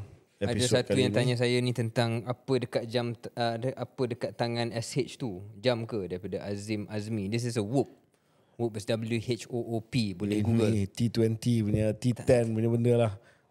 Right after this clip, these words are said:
Speaker 2: Whoop
Speaker 1: But
Speaker 2: ni.
Speaker 1: it's, it's the best fitness tracker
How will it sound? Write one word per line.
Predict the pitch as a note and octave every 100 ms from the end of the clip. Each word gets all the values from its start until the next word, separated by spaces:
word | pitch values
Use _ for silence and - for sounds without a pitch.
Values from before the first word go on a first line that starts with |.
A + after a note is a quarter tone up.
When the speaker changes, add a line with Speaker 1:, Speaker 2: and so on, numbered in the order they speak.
| -
Speaker 2:
Whoop | A#2
Speaker 1:
But | A#2 A2+
Speaker 2:
ni. | A2 G#2 - _ _ _
Speaker 1:
it's, | C3+ A#2+ B2+
it's | B2 B2+ B2+
the | C3+
best | C3 F3+ F3+
fitness | - D3 C#3
tracker | - B2+ - F2+